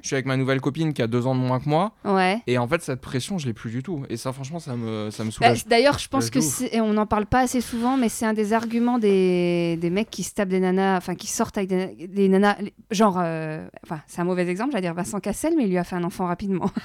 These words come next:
Speaker 2: <laughs> Mais, euh, je, on va dire que globalement, un homme qui va prendre une femme beaucoup plus jeune, c'est vrai qu'il se dé-, il, il s'enlève ce truc de la pression de l'horloge biologique,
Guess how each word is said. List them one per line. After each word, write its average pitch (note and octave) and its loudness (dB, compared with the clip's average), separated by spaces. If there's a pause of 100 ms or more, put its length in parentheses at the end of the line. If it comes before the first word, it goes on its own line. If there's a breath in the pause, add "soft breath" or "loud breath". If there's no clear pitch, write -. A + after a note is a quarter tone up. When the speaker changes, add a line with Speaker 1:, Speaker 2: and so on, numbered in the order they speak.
(120)
Speaker 2:
<laughs> - 0
Mais, A3+ 10
euh, F#3+ 4 (320 loud breath)
je, G#3+ -2 (500)
on G3 -2
va G#3 4
dire C4+ 2
que - 0
globalement, A3 6
un A3+ 6
homme B3 6
qui - -8
va G3+ 2
prendre A3 4
une G#3 2
femme G3+ 0
beaucoup G#3+ 2
plus G#3 -2
jeune, A#3 4
c'est G#3 -2
vrai G#3+ 2
qu'il - -16
se G3+ -8
dé-, A3 2
il, E3+ -18
il F#3+ -10
s'enlève D4+ 4
ce - -2
truc C4+ -2
de G#3+ 2
la F#3+ 4
pression B3 0
de A3+ 2
l'horloge G3 4
biologique, F#3+ 2